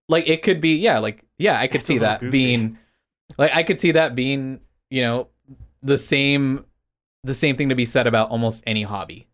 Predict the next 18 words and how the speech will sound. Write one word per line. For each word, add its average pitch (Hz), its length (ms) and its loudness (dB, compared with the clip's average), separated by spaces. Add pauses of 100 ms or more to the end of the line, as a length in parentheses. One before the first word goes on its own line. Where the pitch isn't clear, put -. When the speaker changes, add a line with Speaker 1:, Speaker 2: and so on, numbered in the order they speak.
(640)
Speaker 2:
Yeah. 131 240 -8 (380)
Speaker 1:
Like, 123 180 2
Speaker 2:
Well, 180 80 0
Speaker 1:
I, 123 60 2
Speaker 2:
it's 120 120 0
Speaker 1:
I 117 100 2
Speaker 2:
actually, 139 260 0
Speaker 1:
knit 135 260 0
blankets. 110 680 -4 (400)
Speaker 2:
it, 175 140 -10
Speaker 1:
Like, 107 160 -4
Speaker 2:
it, - 120 -20 (480)
yeah, 254 160 0
but 180 200 -6
no, 226 280 -4 (220)
you 175 220 -8
can 220 240 -8
spend 185 640 -6